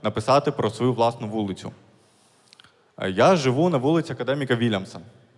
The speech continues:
Це такий радянський, навіть ім-,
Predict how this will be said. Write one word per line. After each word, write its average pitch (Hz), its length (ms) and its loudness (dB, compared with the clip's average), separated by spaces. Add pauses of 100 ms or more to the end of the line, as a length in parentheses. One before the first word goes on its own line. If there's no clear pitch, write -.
(560)
Це 151 180 0
такий 151 460 -2
радянський, 123 840 -4
навіть 117 460 -4 (100)
ім-, 113 120 -10